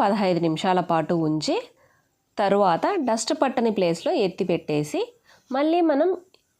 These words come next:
ఎప్పుడు కావాలన్నా యూజ్ చేసుకోవచ్చు. ఇలా సీజనింగ్ చేసి పెట్టుకుంటే ఎన్ని రోజులున్నా పాడవవు. మనం కడిగి అలాగే పక్కన పెట్టేస్తే తుప్పు పట్టేస్తాయండి, కాబట్టి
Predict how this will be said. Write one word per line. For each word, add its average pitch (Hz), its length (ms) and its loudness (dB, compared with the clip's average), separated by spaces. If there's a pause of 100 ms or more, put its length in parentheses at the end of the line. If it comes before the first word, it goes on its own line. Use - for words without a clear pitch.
ఎప్పుడు 196 420 -2
కావాలన్నా 170 480 2 (100)
యూజ్ 240 240 0
చేసుకోవచ్చు. 156 640 -2 (1900)
ఇలా 262 220 2
సీజనింగ్ 226 520 0
చేసి 185 220 0
పెట్టుకుంటే 160 500 -4 (280)
ఎన్ని 196 240 2
రోజులున్నా 185 480 2 (100)
పాడవవు. 165 580 2 (1400)
మనం 226 300 2
కడిగి 185 480 0 (220)
అలాగే 208 380 2
పక్కన 208 420 -2
పెట్టేస్తే 175 500 -4 (800)
తుప్పు 233 300 -2
పట్టేస్తాయండి, 185 840 0 (300)
కాబట్టి 175 460 0